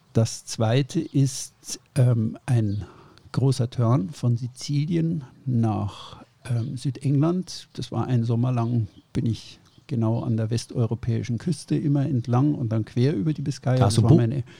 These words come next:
Speaker 2: da hast du ein Buch drüber
Speaker 1: Da habe ich ein
Speaker 2: geschrieben
Speaker 1: Buch
Speaker 2: auch.
Speaker 1: drüber geschrieben, genau. Da komme ich gleich noch drauf. Zu Hause auf dem Meer heißt das. Und, ähm, diese Reise, ne, die, die dritte Sache, die dritte Begegnung, ähm, die war bei einem meiner Segelhelden, den ich interviewt habe,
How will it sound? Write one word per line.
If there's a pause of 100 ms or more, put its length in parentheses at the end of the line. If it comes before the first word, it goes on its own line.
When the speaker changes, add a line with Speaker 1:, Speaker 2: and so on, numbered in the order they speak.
(180)
Speaker 2:
da
hast
du
ein
Buch
drüber
Speaker 1:
Da
habe
ich
ein
Speaker 2:
geschrieben
Speaker 1:
Buch
Speaker 2:
auch.
Speaker 1:
drüber
geschrieben,
genau. (120)
Da
komme
ich
gleich
noch
drauf. (200)
Zu
Hause
auf
dem
Meer
heißt
das. (800)
Und, (400)
ähm, (200)
diese
Reise, (580)
ne,
die, (260)
die
dritte
Sache,
die
dritte
Begegnung, (600)
ähm, (760)
die
war
bei
einem
meiner
Segelhelden,
den
ich
interviewt
habe,